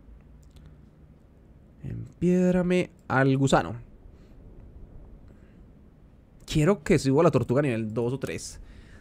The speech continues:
Ah, pa-, ¿para qué? A ver, ¿qué razón, motivo, circunstancia haría que nos sirviera bastante que la tortuga fuera al frente? Basta que gane un poco de sangre.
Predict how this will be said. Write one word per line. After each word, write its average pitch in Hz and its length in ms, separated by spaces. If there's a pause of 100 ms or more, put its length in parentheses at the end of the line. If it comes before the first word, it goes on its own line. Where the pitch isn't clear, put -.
(200)
Ah, 131 200
pa-, - 120
¿para 135 220
qué? 120 360
A 117 80
ver, 107 300
¿qué 202 520 (460)
razón, 190 520
motivo, 185 280
circunstancia 147 520
haría 165 160
que 165 120
nos 131 160
sirviera 123 300
bastante 143 340
que 147 60
la 127 80
tortuga 117 360
fuera 139 680
al 117 100
frente? 117 240
Basta 143 160
que 160 140 (180)
gane 131 140
un 139 40
poco - 160
de 123 60
sangre. 104 380